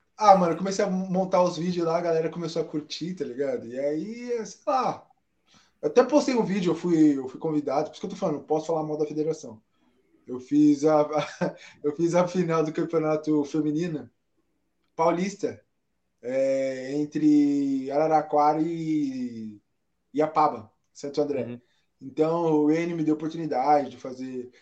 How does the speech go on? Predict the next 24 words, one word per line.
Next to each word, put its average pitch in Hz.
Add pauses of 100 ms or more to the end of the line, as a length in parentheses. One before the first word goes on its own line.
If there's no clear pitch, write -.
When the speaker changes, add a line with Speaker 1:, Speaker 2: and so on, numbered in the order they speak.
(120)
Speaker 1:
de 120
tá 156
lá 151
dentro 143
da 160
quadra, 143
de 110
fazer 131
uma 127
paradinha 135
lá 151
dentro 156
e 123
tal, 147
tal, 139
tal. 139 (1080)
Hoje, 156
eu 123
tenho 156
o 156
meu 151
objetivo, 185
meus 139
objetivos. 143